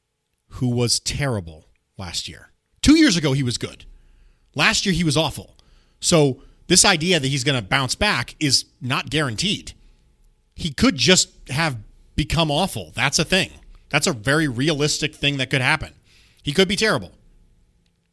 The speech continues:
Or he could bounce back and be good. They don't have a center. Everyone thought it was Matt Paradis and Mitch Morse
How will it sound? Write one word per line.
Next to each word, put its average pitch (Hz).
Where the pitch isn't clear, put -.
Or 214
he 185
could 175
bounce 147
back 120
and 123
be 127
good. 185
They 190
don't 349
have 339
a 226
center. 202
Everyone 311
thought 202
it 170
was 156
Matt 165
Paradis 120
and 110
Mitch 185
Morse 123